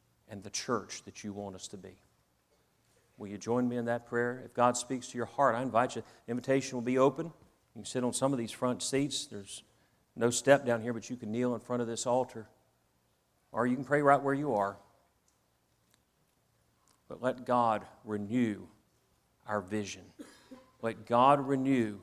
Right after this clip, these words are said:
and refresh us to be able to see by faith what He will do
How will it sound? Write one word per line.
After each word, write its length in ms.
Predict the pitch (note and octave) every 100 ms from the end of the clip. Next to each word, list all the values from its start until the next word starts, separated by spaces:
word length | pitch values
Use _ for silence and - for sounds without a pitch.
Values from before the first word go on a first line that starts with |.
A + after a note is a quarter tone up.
| -
and 160 | G#2+ G#2+
refresh 640 | G2 - C3 A2 - - - _ _ _ _ _ _ _ _ -
us 260 | B2 B2
to 100 | -
be 180 | A#2+ A#2+
able 140 | A#2+
to 80 | A#2
see 280 | - - D3
by 180 | C#3+ C3+
faith 500 | C3+ A#2+ G#2 - - _ _ _ _ _ _ -
what 160 | G#2+
He 320 | - A#2+ F#2 - _ _ _ _ -
will 320 | A2+ A#2+ A#2
do 380 | A2 A#2 G#2